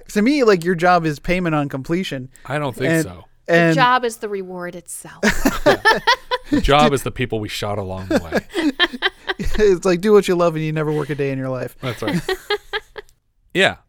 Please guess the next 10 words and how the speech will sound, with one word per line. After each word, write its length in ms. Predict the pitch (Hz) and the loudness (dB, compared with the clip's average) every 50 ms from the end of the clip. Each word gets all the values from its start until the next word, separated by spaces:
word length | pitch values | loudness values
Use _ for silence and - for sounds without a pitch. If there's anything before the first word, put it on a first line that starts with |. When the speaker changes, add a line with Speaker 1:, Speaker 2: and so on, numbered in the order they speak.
| _ - | _ 0
Speaker 2:
Um, 480 | 139 143 139 135 135 127 123 120 123 _ _ _ _ _ | 2 2 4 4 2 0 -2 -6 -12 _ _ _ _ _
this 140 | - 147 - | -10 -10 -8
is 40 | - | -8
a 60 | 104 | -8
great 240 | - 110 117 110 104 | -6 -6 -6 -6 -6
movie. 320 | 117 117 104 90 85 - _ _ _ _ _ _ _ _ _ _ | -10 -10 -10 -12 -18 -20 _ _ _ _ _ _ _ _ _ _
I 40 | - | -10
really 260 | 110 120 127 123 120 | -4 -2 -2 0 0
like 240 | 117 117 113 107 - 98 | 0 -2 -2 -4 -6 -10
it. 120 | 98 - | -16 -16